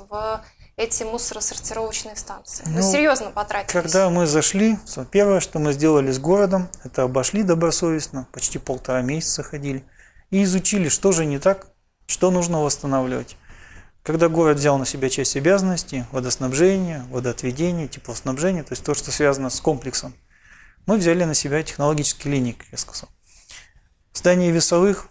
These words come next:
Speaker 2: с весовыми пришлось полностью менять. Это огромное вложение.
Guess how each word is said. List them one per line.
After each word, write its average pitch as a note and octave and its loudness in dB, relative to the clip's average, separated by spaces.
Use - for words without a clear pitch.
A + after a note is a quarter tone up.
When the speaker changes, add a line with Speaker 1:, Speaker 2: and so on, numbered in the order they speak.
Speaker 2:
с - -8
весовыми C3 -2
пришлось E3+ 0
полностью D3 -4
менять. A#2 -8
Это - -2
огромное C3+ 0
вложение. B2 -2